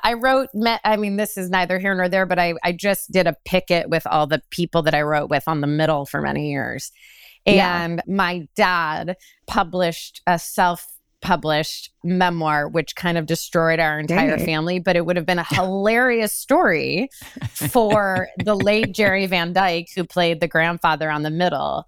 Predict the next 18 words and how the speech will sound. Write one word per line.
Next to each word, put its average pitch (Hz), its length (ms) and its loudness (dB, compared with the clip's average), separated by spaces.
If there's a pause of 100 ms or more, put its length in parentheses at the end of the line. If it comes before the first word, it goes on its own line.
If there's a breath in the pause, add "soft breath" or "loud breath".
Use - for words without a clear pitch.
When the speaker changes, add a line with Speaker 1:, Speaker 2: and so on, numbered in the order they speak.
(120)
Speaker 2:
Right. 190 460 2
Speaker 1:
And 185 220 0
to 196 100 -2
do 185 220 0
what 180 140 4
my 170 160 0
dad 175 380 0
did, 156 200 -4
which 160 200 -4
was 170 160 -4
just 170 300 -2
dictate 185 460 0
his 190 160 0
entire 175 480 0
life 165 280 -2
into 170 300 -4
an 156 180 0
app 156 380 -2